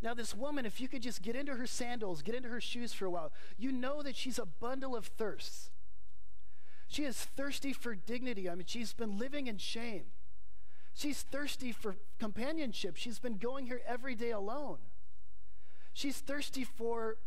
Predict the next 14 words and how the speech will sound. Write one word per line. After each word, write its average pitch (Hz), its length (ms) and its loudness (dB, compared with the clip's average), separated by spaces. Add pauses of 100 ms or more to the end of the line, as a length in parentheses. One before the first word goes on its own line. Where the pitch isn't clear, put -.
(140)
love, 196 600 0
you 180 120 0
know? 196 220 0
She's 247 260 0
thirsty 269 320 0
for 240 200 0 (180)
romance, 233 560 0
something 277 480 0
real, 269 300 0
a 220 60 0
man 247 320 0
who 233 100 0
will 214 100 0
finally 254 500 0